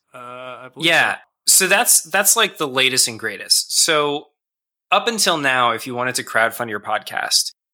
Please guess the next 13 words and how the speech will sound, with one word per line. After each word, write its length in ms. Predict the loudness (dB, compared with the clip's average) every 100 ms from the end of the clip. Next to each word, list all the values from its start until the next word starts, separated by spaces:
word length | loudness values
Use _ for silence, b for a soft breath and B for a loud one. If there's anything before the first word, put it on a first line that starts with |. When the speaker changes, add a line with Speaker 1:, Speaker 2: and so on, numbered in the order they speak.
| _ _ _
Speaker 2:
um, 360 | 0 0 0 -2
there 120 | 0
have 60 | 2
been 120 | 0
a 40 | 0
few 260 | -2 0
solutions 600 | 2 0 0 0 0 0
that 100 | -2
would 160 | -2 0
let 300 | 2 2 -2
you 300 | -6 -2 -2
accept 480 | 0 2 2 0 -2
donations, 720 | -2 -2 0 0 -2 -2